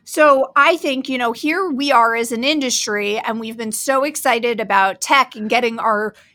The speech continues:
name out there that we have kind of lost the story of our character. Who are we as an organization? And beyond that, who are we today and who do we want to be?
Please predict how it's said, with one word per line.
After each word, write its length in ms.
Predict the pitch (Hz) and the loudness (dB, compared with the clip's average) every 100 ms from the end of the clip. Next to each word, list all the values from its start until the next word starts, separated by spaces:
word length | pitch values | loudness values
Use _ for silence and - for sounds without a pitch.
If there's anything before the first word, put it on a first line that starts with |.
| _ | _
name 600 | 233 226 226 339 415 381 | -4 0 0 0 -2 -4
out 360 | - 220 202 - | -2 -2 -2 -6
there 480 | 190 190 190 202 233 | -4 -2 -2 -2 -4
that 160 | 240 269 | -6 -4
we 120 | 277 | -4
have 240 | 277 240 | -4 -6
kind 300 | - 294 320 | -10 -8 -8
of 140 | 392 262 | -8 -10
lost 880 | 220 226 214 202 240 - - - - _ _ _ | -6 2 4 4 0 -4 -12 -14 -18 _ _ _
the 100 | 269 | -8
story 580 | 269 - 311 320 233 208 | -4 -4 -2 -2 -2 -2
of 160 | 208 214 | -2 -2
our 140 | 247 | -2
character. 800 | 247 285 339 349 - - - - _ _ | -4 -2 -2 -2 -8 -10 -12 -12 _ _
Who 300 | - 302 294 - | 0 2 2 4
are 320 | 247 285 320 | 6 6 2
we 580 | 226 185 175 180 262 277 - _ - | -6 -6 -6 -6 -8 -10 -20 _ -2
as 280 | 233 233 240 | 0 0 -2
an 120 | 247 | -4
organization? 1080 | 240 233 233 226 220 240 311 294 240 220 - | -2 -2 -4 -6 -4 -2 -2 -4 -6 -8 -8
And 180 | 226 208 | -8 -4
beyond 400 | 262 359 440 269 | 0 2 0 -2
that, 320 | 208 208 208 _ _ _ _ - | -2 -2 -6 _ _ _ _ -2
who 180 | 359 | 0
are 120 | 392 311 | 0 0
we 120 | 302 | -4
today 460 | 285 262 262 220 214 | -2 0 2 0 -4
and 140 | 247 | -8
who 160 | 254 262 | -6 -6
do 140 | 262 | -6
we 180 | 220 220 | -6 -8
want 400 | 196 208 220 - | -8 -6 -6 -6
to 120 | - 214 | -8 -8
be? 520 | 170 190 190 - | -6 -6 -8 -12